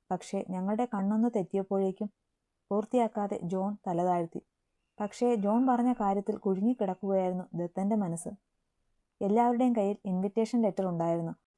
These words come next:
ഹാളിലേക്ക് കയറാൻ മെയിൻ എൻട്രൻസ് അല്ലാതെ മറ്റൊരു വഴിയുമില്ല. പിന്നെ എങ്ങനെ ഇവർ ഉള്ളിൽ വന്നു, അതും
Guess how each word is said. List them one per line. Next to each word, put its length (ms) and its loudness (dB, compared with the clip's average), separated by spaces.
ഹാളിലേക്ക് 480 2
കയറാൻ 380 0
മെയിൻ 340 2
എൻട്രൻസ് 420 -2
അല്ലാതെ 340 0
മറ്റൊരു 360 -2
വഴിയുമില്ല. 600 0
പിന്നെ 260 4
എങ്ങനെ 340 0
ഇവർ 220 0
ഉള്ളിൽ 280 2
വന്നു, 300 -2
അതും 280 -2